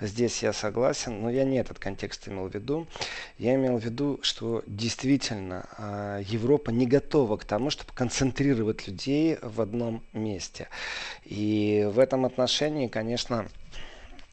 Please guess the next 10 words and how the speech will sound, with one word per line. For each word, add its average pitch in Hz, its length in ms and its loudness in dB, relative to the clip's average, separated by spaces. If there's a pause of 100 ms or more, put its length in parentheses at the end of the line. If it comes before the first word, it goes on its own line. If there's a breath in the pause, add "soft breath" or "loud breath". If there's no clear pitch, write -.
(560)
развитие 131 600 8
событий, 127 720 6
к-, - 480 -8
которые 117 400 2
будут, 120 580 2 (840 loud breath)
ведь - 520 2
действительно, 127 1000 2 (460 loud breath)
э, 104 460 -8
если 113 540 0 (180)
европейцы 120 880 4